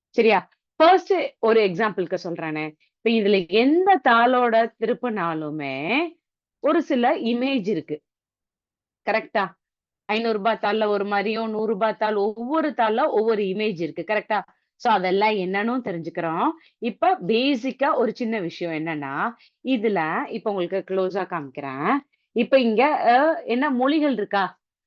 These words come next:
So, குட்டியா பாக்ஸ் போட்டு இமேஜ் பக்கத்துல ஒரு சில மொழிகள் எழுதியிருக்காங்களா? So, இது எந்த ரூபாயா இருந்தாலும், இப்ப ஐந்நூறு ரூபாயில காமிச்சேன்,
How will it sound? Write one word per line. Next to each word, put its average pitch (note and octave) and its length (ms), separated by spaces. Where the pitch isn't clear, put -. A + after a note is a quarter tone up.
So, C4+ 160
குட்டியா C4+ 460
பாக்ஸ் A3 320
போட்டு G3 340
இமேஜ் A3 420
பக்கத்துல F#3 560
ஒரு A#3+ 180
சில A#3 200
மொழிகள் A#3 400
எழுதியிருக்காங்களா? F3 640
So, C#4 80
இது A3 120
எந்த D4+ 340
ரூபாயா C#4 340
இருந்தாலும், A3+ 280
இப்ப G3+ 120
ஐந்நூறு A3+ 280
ரூபாயில C#4 280
காமிச்சேன், G#3 560